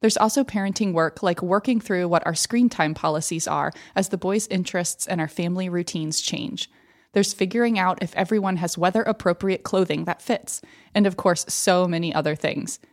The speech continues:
We don't account for the parenting and related household management hours in the same way we account for paid work. For me personally,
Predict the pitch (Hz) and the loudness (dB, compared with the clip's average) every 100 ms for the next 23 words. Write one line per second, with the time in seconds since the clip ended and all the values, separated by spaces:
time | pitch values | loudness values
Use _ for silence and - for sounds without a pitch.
0 | _ _ _ - 220 226 233 311 226 196 | _ _ _ 0 2 2 0 0 0 0
1 | - 180 170 175 175 170 190 180 180 170 | 0 -2 -2 -2 -2 -2 -2 0 -2 0
2 | 170 170 170 - 175 - 196 170 175 170 | 0 0 -2 0 0 2 0 0 0 0
3 | 151 170 147 156 151 147 - 196 196 - | -2 -2 -2 -2 -2 -2 -2 0 0 0
4 | 214 233 170 147 170 185 - 170 - - | 2 4 4 2 0 -2 -2 -4 -4 -6
5 | 175 - 170 160 156 - - - _ _ | -6 -4 -4 -2 -2 -2 -6 -20 _ _
6 | _ - 233 262 - 208 196 190 170 170 | _ 4 4 4 2 0 0 -2 -2 -4